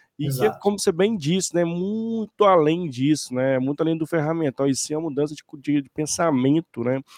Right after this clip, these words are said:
Speaker 1: Trazer
Speaker 2: Perfeito.
Speaker 1: isso pra perene dura-, dentro da organização. E você fez uma provocação bem interessante que eu gosto muito, Lucas, que é, de fato,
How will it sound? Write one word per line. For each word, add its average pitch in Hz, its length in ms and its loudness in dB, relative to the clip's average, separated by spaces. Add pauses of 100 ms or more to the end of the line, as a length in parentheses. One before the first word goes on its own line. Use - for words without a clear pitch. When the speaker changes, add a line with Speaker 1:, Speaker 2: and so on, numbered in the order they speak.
(160)
Speaker 1:
Trazer 139 320 4
Speaker 2:
Perfeito. 175 300 8
Speaker 1:
isso 156 200 -2
pra 156 240 6 (380)
perene 185 580 8
dura-, 156 300 6
dentro 147 320 2
da 147 80 4
organização. 139 580 2
E 143 60 -2
você 214 140 0
fez 220 220 2
uma 202 280 2
provocação 180 680 2
bem 190 160 -2
interessante 165 500 0
que - 80 0
eu 156 60 4
gosto 160 300 0
muito, 156 400 0
Lucas, 131 300 -2
que - 100 -6
é, 165 40 0
de 160 140 -14
fato, 190 560 2